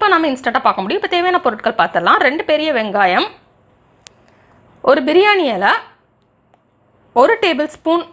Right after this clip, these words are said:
மல்லித்தூள், ஒரு டேபிள் ஸ்பூன் வத்தல் தூள், அரை டீஸ்பூன் மஞ்சள் தூள், அஞ்சு சிகப்பு வத்தல், ஒரு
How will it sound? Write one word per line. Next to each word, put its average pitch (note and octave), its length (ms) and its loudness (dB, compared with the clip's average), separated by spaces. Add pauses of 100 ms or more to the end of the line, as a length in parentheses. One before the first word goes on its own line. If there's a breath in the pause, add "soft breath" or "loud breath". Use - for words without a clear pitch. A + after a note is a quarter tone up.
(220)
மல்லித்தூள், C4 560 -2 (1700)
ஒரு F#4+ 200 4
டேபிள் C#4 280 0
ஸ்பூன் C#4+ 240 -2 (160)
வத்தல் D4+ 340 0 (100)
தூள், D4+ 180 2 (2000)
அரை C#4 240 2
டீஸ்பூன் F4 440 -2 (240)
மஞ்சள் D4 380 -4
தூள், F4+ 180 0 (1000)
அஞ்சு F4 300 0
சிகப்பு D#4 360 0
வத்தல், A#3+ 460 0 (960 soft breath)
ஒரு D4 120 2